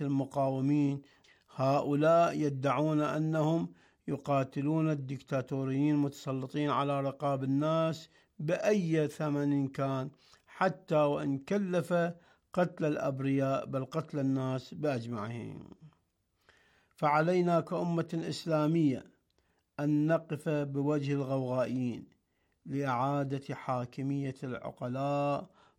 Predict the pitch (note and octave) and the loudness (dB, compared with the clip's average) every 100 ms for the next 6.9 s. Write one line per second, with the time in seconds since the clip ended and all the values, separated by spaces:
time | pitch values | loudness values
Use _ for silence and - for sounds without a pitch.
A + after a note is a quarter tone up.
0 | - C3 B2+ - C3+ C#3 C3+ C3+ C3+ C3 | -10 -6 -6 -4 -2 -2 -2 -4 -10 -8
1 | B2+ C#3 C#3+ C#3 C3 C3+ - - B2+ D3 | -4 -2 0 0 -2 -4 -6 -12 -6 -6
2 | C#3+ C#3+ C3+ C#3 D3 F3 D#3 C#3+ C3+ C3 | -4 -4 0 0 2 2 2 2 0 -2
3 | - _ - C#3 C3+ B2 D3 A#2 C3 C3 | -10 _ -8 -2 -2 -2 -2 0 0 -2
4 | C#3 C3+ C3 C#3+ C3+ C3+ B2+ - B2 - | -2 -2 -4 -6 -4 -4 -6 -6 -8 -8
5 | C3 C3 B2+ B2+ B2 B2+ B2 B2 B2 A#2+ | -6 -4 -2 -2 -2 -2 -4 -6 -6 -8
6 | G#2+ C3+ C3 B2+ B2 B2 - B2+ A2+ | -6 -4 -2 -4 -4 -8 -8 -8 -8